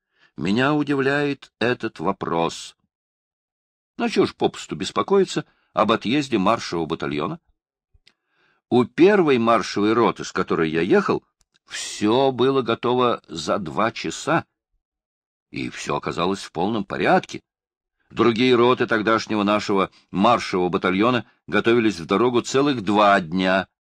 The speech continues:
а наш ротный командир, лейтенант Пршеносил, Фран такой был,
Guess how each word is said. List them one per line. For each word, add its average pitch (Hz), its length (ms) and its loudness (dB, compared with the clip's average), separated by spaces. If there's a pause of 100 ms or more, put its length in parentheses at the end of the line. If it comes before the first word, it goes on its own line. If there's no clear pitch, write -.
(300)
а 98 280 2
наш 101 240 0
ротный 101 360 0
командир, 107 460 -2 (240)
лейтенант 98 640 0
Пршеносил, 139 800 -2 (460)
Фран 262 440 -4
такой 67 280 -8
был, - 240 -6